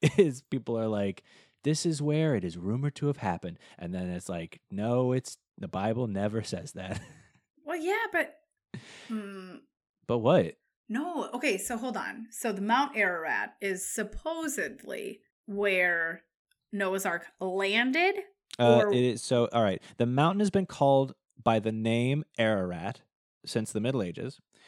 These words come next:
Speaker 1: uh, as it began to be identified with mountains of Ararat described in the Bible as the resting place of Noah's Ark, despite contention that Genesis eight four does not refer to specifically to a Mount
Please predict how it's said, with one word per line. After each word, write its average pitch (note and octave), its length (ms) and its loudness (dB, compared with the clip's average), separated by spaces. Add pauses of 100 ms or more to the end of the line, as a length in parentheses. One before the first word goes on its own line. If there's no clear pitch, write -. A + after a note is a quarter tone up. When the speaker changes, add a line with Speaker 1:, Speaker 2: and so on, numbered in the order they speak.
(240)
Speaker 1:
uh, G2+ 140 0
as G#2+ 140 -2
it A#2 60 -4
began B2 280 0
to C#3+ 80 -2
be C3+ 140 0
identified A2+ 480 0
with G2+ 180 -6
mountains D#3 280 -2
of C#3+ 100 -4
Ararat B2 320 4
described E3 540 2
in E3 100 0
the D#3 80 0
Bible G#2+ 520 -2 (160)
as F#2+ 160 -6
the G2 120 -8
resting A#2 400 -2
place G#2+ 340 -2
of F#2+ 200 -12
Noah's F#2 480 -4
Ark, A#2+ 300 2 (100)
despite - 680 0
contention D#3 880 -4 (760)
that G2 140 -8
Genesis D#3+ 500 0 (120)
eight A2+ 200 2
four C#3+ 480 4
does G2 200 -4
not A#2 260 0
refer B2 300 -2
to - 120 -8
specifically - 1000 -4
to - 260 -4
a A2+ 80 2
Mount G2+ 240 -2